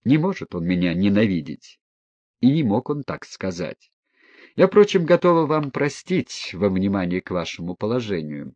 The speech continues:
только все-таки я о вас лучше думала. Думала, что вы и умнее, да и получше даже собой, ей-богу. Ну, возьмите же ваше сокровище. Вот он, на вас глядит, опомниться не может.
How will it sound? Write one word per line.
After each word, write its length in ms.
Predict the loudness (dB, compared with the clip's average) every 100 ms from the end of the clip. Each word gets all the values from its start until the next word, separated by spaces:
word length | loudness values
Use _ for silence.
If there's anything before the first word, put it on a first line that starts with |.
| 2
только 280 | 2 2 -2
все-таки 460 | -2 -2 -2 0
я 240 | 2 2 2
о 60 |
вас 340 | 0 -4 -4 -4
лучше 440 | -4 -4 -8 -10
думала. 480 | -10 -10 -10 -12 -16 _ _ _ -20 _ _ _ _ _ 2
Думала, 400 | 4 6 4 2
что 260 | 0 0
вы 160 | 2 2
и 260 | 2 0
умнее, 680 | 2 0 0 2 4 4 0
да 120 | 4 4
и 80 | 4
получше 640 | 4 4 2 -4 -2 0
даже 340 | 2 0 0
собой, 720 | -8 -4 -2 0 0 0 0 -6 _ _ _ _ 0
ей-богу. 760 | 4 4 4 2 2 0 -2 _ _ _ _ _ _ _
Ну, 180 | 0 4
возьмите 480 | 4 2 0 0 0
же 120 | 2
ваше 500 | 0 0 -4 -6 -10 _ _
сокровище. 840 | -2 0 0 -2 -2 -10 -12 -14 -14 _ _
Вот 260 | 2 2 0
он, 240 | -6 -10 _ _ 0
на 140 | 2
вас 240 | 2 0
глядит, 480 | -2 -2 0 -2 -2
опомниться 800 | -4 -2 2 2 0 -4 -6 -2
не 120 | 2
может. 380 | 2 2 -2 -10